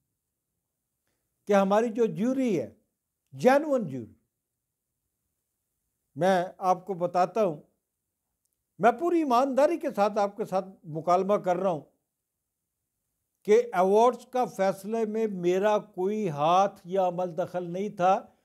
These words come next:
ये सीनियर मोस्ट फिल्म इंडस्ट्री के लोग जो थे, उनकी एक बारह चौदह रुकनी एक ज्यूरी बनाई गई थी और हर मेंबर के घर में एक एक मीटिंग होती थी।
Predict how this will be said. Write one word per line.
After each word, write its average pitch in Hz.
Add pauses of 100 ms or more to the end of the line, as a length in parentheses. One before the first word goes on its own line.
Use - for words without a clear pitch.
(260)
ये 226
सीनियर 285
मोस्ट 233
फिल्म 226
इंडस्ट्री 214
के 226
लोग 202
जो 208
थे, 190 (640)
उनकी 262 (120)
एक 254 (140)
बारह 247
चौदह 247
रुकनी 214 (540)
एक 208 (120)
ज्यूरी 240
बनाई 233
गई 233
थी 220 (960)
और 208 (100)
हर 233
मेंबर 240
के 240
घर 190
में 202
एक 214
एक 208
मीटिंग 190
होती 226
थी। 226